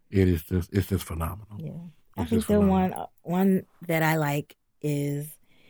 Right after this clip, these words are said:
Speaker 2: The Makings of Mister Patron.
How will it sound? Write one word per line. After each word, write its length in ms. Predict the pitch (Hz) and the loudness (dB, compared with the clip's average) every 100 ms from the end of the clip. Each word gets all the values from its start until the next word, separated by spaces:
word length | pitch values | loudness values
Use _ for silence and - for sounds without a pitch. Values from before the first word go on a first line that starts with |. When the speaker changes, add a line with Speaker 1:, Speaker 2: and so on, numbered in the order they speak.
| _ _ _ _ - | _ _ _ _ -8
Speaker 2:
The 100 | 151 | -2
Makings 520 | 160 156 151 143 139 | 0 0 0 -4 -4
of 220 | - 139 139 | -6 -4 -2
Mister 760 | 147 147 - 156 151 151 170 - - | 0 -2 2 4 4 4 0 -6 -6
Patron. 720 | 143 - - 139 151 160 220 | -4 -2 0 2 4 6 4